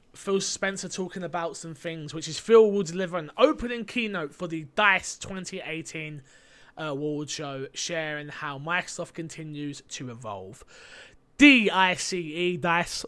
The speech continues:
twenty eighteen, the event organised by the Academy of Interactive Arts and Science, will take place in Las Vegas, Nevada, between February twentieth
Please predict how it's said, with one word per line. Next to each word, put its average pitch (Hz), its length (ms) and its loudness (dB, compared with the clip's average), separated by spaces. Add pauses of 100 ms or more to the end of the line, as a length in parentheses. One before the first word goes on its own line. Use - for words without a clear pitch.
(100)
twenty 170 280 -4
eighteen, 156 400 -6
the 147 120 -4
event 156 360 -6
organised 185 560 2
by 160 100 -2
the 156 160 -6
Academy 185 680 -4
of 160 140 -14
Interactive 202 680 -4
Arts 160 320 -6
and 151 100 -14
Science, 180 560 -2 (300)
will 240 160 4
take 220 200 0
place 190 280 0
in 165 180 -10
Las 143 280 -10
Vegas, 151 500 -6
Nevada, 170 480 0
between - 420 -8
February 147 420 -8
twentieth 262 480 0